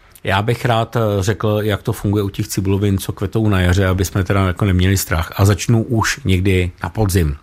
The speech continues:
Pokud chceme pěstovat narcisky, tulipány,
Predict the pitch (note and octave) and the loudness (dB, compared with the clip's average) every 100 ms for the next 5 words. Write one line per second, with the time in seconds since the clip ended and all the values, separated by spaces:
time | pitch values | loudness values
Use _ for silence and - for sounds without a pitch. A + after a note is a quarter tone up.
0 | _ - - G#2 B2 - G#2 G2+ F2+ E2+ | _ -20 -14 -6 -6 -2 0 2 0 -2
1 | F2+ - F2+ E2+ - F2+ G2 F2+ - F2 | -6 -2 -2 -2 -4 -2 0 -2 -6 -8
2 | - - E2+ D2 - - B2+ G#2 F2+ F#2 | -8 -4 -2 -2 -6 -4 0 0 0 0
3 | F#2 F2 E2+ E2 E2 | 0 0 0 0 -2